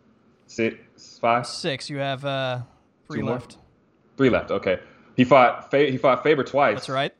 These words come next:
Speaker 1: So, okay.
Speaker 2: Two left.
Speaker 1: Uh, that was his debut. So after his debut, he, um, okay, that was one thirty-two.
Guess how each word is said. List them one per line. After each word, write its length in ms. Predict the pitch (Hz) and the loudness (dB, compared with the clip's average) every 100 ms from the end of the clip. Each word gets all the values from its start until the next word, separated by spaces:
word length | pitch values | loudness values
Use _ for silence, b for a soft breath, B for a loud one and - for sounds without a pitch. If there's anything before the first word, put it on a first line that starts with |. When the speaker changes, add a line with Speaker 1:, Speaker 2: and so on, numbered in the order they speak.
| _ _ | _ _
Speaker 1:
So, 460 | _ 113 101 101 - | _ -6 -4 -8 -8
okay. 260 | 104 101 95 | -8 -6 -6
Speaker 2:
Two 160 | 147 | -6
left. 320 | 143 143 - - _ _ _ _ _ - | -4 -4 -6 -18 _ _ _ _ _ -4
Speaker 1:
Uh, 160 | 101 | 0
that 100 | 98 | 4
was 140 | 107 104 | 2 2
his 100 | 98 | 0
debut. 420 | 101 95 98 95 | -2 0 -4 -4
So 400 | - 98 98 92 | -2 0 2 2
after 280 | 107 113 117 | 2 2 2
his 160 | 110 101 | -2 0
debut, 840 | 101 95 110 123 131 113 110 120 - _ _ _ _ _ _ _ _ _ _ _ _ _ _ _ | -2 0 2 4 4 2 -2 -6 -16 _ _ _ _ _ _ _ _ _ _ _ _ _ _ _
he, 80 | 95 - | -10 -8
um, 720 | 95 98 92 90 85 82 82 - | -4 0 2 2 2 -2 -6 -14
okay, 140 | - 95 | -6 2
that 120 | 95 | 4
was 120 | 95 | 4
one 240 | 90 92 92 | -2 -6 -4
thirty-two. 840 | 95 95 95 98 95 95 95 92 | -4 -4 -6 -4 -2 -2 -2 -4